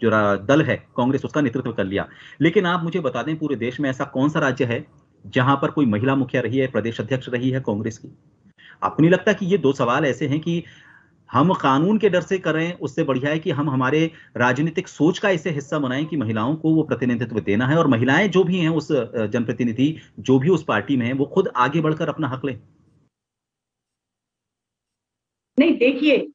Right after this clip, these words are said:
Speaker 2: जो समाज की एक सोच है, पुरुष प्रधान समाज है और हमेशा से उनकी यही एक मानसिकता होती है कि महिलाओं को घर की चौखट के अंदर रखा जाए।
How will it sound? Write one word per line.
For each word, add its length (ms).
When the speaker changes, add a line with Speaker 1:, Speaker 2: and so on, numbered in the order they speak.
Speaker 2:
जो 180
समाज 520
की 160
एक 160
सोच 480
है, 100
पुरुष 400
प्रधान 380
समाज 420
है 140
और 200
हमेशा 420
से 220
उनकी 480
यही 360
एक 160
मानसिकता 580
होती 400
है 60
कि 80
महिलाओं 560
को 80
घर 240
की 240
चौखट 340
के 100
अंदर 420
रखा 200
जाए। 260